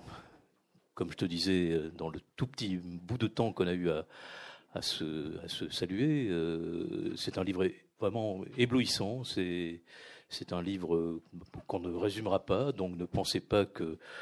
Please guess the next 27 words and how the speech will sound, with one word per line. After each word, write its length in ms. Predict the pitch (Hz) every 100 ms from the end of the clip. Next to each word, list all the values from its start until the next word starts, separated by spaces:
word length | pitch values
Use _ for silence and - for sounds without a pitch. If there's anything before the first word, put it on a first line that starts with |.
| - -
vous 80 | 87
ferez 800 | - - 92 87 85 82 85 82 _ _ -
l'économie 440 | 107 120 107 110
de 80 | 98
la 60 |
lecture, 600 | 92 - - 104 101 92
euh, 220 | 80 80 78 - - - _ -
avec, 440 | 90 92 90 -
euh, 160 | 85 87
cette 280 | - 90
heure 140 | 110 92
et 60 |
demie 320 | 92 95 104 98
que 100 | 90
nous 220 | 85 87
allons 220 | 87 87
passer 280 | - 90 -
ensemble, 560 | 87 - 131 147 139 92
euh, 220 | 85 82 - - -
et 60 | -
que 100 | 95
nous 140 | 90
allons 140 | 98 98
passer 300 | 95 - 127
aussi 280 | 95 -
sans 360 | 131 - 131 113
images. 480 | 101 92 107 127 131